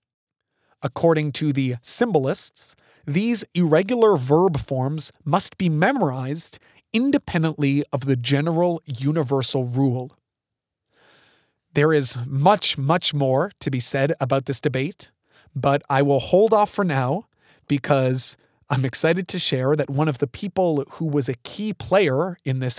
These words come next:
academic kerfuffle in the nineteen eighties, Doctor Steven Pinker,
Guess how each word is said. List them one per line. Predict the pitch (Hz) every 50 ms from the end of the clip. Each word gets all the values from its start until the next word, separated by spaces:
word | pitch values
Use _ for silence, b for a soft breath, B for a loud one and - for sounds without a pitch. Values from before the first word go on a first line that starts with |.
| - -
academic | 139 143 - 185 160 156 160 180 - - -
kerfuffle | - 180 165 - 156 143 127 - 147 143 147 151
in | - 135
the | 131
nineteen | 131 135 139 160 175 - - 175 151 -
eighties, | 139 131 123 127 160 180 - - - - b b b b b b b b b b _
Doctor | - 131 123 - - 131 120 123
Steven | - - - - 175 175 165 165 147 127
Pinker, | - - 196 196 - 139 127 127 151